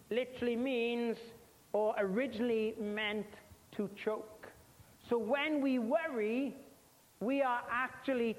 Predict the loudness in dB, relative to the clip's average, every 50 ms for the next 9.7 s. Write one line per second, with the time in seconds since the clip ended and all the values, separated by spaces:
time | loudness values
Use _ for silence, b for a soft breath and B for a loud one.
0 | -6 -8 -4 0 0 0 0 -2 -6 -4 -2 -2 -2 -2 -4 -6 -8 B B B
1 | B -2 0 0 2 2 2 2 4 2 2 0 0 -2 0 2 2 2 4 2
2 | 2 2 0 -2 -6 -8 -10 -10 -14 -8 -4 -2 0 2 2 2 2 2 2 2
3 | 2 2 4 4 4 4 4 2 0 0 -2 0 2 2 2 2 0 -2 -6 B
4 | B B B 0 0 0 2 2 2 2 0 -2 2 0 2 2 2 0 2 2
5 | 0 0 0 -2 -6 -8 -12 -16 B B B B B 0 2 2 0 -2 -4 -2
6 | 0 2 2 2 2 0 0 0 0 -2 -2 -4 -6 -12 B B B B 0 2
7 | 2 2 0 -2 0 0 2 2 2 2 2 2 0 0 -2 -4 -6 -6 -8 B
8 | B B B B 0 2 2 4 2 4 2 4 2 2 0 0 2 2 0 2
9 | 2 -2 -4 -4 0 0 0 0 0 -2 -2 -2 -2 -2